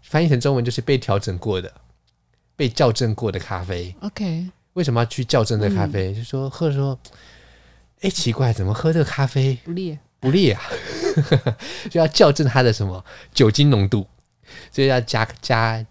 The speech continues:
Speaker 1: 酒进去，所以叫做 caffè corretto。
Speaker 2: 嗯。
Speaker 1: 那一样的这种喝法，在西班牙也有，他们叫做 carajillo。carajillo 这个字啊，是从 courage 来的，就是勇气，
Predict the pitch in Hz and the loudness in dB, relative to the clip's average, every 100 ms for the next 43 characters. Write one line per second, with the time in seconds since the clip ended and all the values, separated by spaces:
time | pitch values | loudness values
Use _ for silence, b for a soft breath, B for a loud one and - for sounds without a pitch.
0 | _ 98 87 101 90 101 92 117 110 110 | _ -6 -4 -6 -6 -10 -8 -6 -4 -4
1 | 110 104 95 - 101 - 117 - 101 95 | -2 -4 -4 -6 -10 -4 -6 -6 -8 -8
2 | 95 - - _ 190 175 151 _ - 143 | -10 -14 -14 _ -20 -20 -20 _ -8 -2
3 | 143 117 143 127 110 120 104 90 117 110 | 0 0 0 0 0 0 -2 0 -2 0
4 | 95 - B B B - 127 113 - 127 | -4 -6 B B B -2 0 2 0 -2
5 | 117 104 92 95 95 98 _ B B 135 | 0 0 0 -2 -4 -6 _ B B 0
6 | 123 110 120 120 104 92 - 117 113 110 | 2 2 2 2 2 0 -2 -2 0 0
7 | 135 95 - - _ _ _ _ _ _ | -2 -2 -4 -10 _ _ _ _ _ _
8 | - 123 127 180 139 110 90 139 120 - | 0 2 2 0 0 -2 -2 0 0 0
9 | 120 98 92 90 120 - 92 92 _ _ | 0 0 0 -2 -2 0 -2 -6 _ _
10 | - - 139 120 87 - - 90 85 82 | -8 2 4 4 0 -10 -12 -14 -14 -14
11 | 107 _ _ _ _ _ _ _ _ _ | -16 _ _ _ _ _ _ _ _ _
12 | _ _ 131 139 107 87 - - 98 | _ _ 0 4 2 0 -4 -4 -6